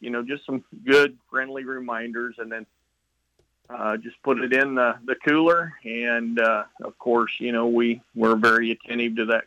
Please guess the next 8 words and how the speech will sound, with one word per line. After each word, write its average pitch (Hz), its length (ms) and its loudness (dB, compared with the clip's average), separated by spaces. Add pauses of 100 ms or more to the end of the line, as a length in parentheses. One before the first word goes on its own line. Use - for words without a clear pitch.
cooler, 127 400 0
and, 101 180 -4 (800)
and, 101 320 -2
uh, 101 280 2 (760)
you, 117 200 0 (320)
you 107 100 -8
know, 101 100 0
we 107 260 2